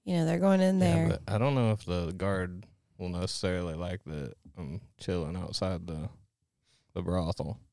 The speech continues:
Speaker 2: Remember, he don't like me.
Speaker 1: It's okay. Maybe this Heartstone can heal his anger issues.
Speaker 2: Maybe.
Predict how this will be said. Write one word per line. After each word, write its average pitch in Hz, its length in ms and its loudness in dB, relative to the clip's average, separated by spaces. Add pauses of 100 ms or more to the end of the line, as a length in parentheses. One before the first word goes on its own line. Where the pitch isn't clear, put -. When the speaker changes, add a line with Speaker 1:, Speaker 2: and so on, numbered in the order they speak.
(140)
Speaker 2:
Remember, 98 320 2
he 110 120 6
don't 127 180 6
like 107 240 6
me. 82 160 -2 (1000)
Speaker 1:
It's - 120 -2
okay. - 360 -2 (640)
Maybe 226 760 10 (300)
this 233 580 10 (420)
Heartstone 220 1160 6 (140)
can 202 320 4
heal 220 580 4
his 208 920 4 (400)
anger 208 340 6
issues. 151 560 2 (760)
Speaker 2:
Maybe. 110 380 6